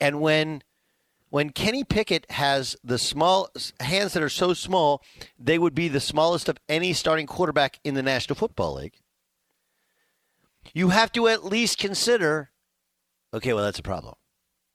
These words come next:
right? I mean, look, Colin Kaepernick, of course, famously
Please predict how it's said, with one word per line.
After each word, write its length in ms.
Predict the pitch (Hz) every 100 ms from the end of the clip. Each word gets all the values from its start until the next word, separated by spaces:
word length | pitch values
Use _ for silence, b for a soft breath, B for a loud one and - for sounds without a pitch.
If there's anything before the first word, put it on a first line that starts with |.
| _ -
right? 220 | 101 - _ _ _ _ _ _ _ _ _ _ _
I 60 | 135
mean, 320 | 156 156 135
look, 300 | 180 208 - _ -
Colin 300 | - 123 139
Kaepernick, 580 | - 160 175 139 123 -
of 80 | -
course, 540 | 127 127 147 - - _ _
famously 720 | 127 123 123 - 123 120 120